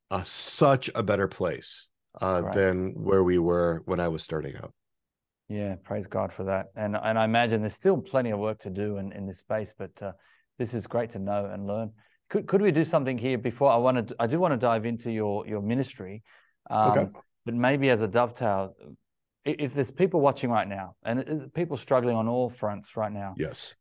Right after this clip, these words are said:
Speaker 2: And, and, and there are people on medication to deal with, um, depression, anxiety. We've got, we've got, uh, many, many mental, uh, ca-, um, cases, uh, and I'm just throwing this out, I'm,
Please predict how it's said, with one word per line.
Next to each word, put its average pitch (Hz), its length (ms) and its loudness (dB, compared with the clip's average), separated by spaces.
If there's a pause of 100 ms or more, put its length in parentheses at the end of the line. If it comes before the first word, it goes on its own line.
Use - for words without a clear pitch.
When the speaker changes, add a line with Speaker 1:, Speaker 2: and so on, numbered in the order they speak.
Speaker 2:
And, 113 360 2
and, 113 240 0
and 117 100 -4
there 117 120 2
are - 20 0
people 139 380 0
on 107 180 4
medication 120 720 -2
to 113 140 -4
deal 113 220 2
with, 123 280 0 (460)
um, 107 540 4 (400)
depression, 131 460 0
anxiety. 120 420 4
We've 123 180 0
got, 113 280 -2
we've 104 200 -6
got, 101 360 -4
uh, 101 300 -2 (400)
many, 131 380 2
many 117 400 0
mental, 110 560 -4 (120)
uh, 101 340 -4 (100)
ca-, - 140 -10 (100)
um, 98 300 -8 (440)
cases, 120 440 -2
uh, - 200 -6
and 117 80 -4
I'm 117 100 -2
just 131 160 -2
throwing 120 260 4
this 107 160 -2
out, 107 220 0
I'm, 104 220 -6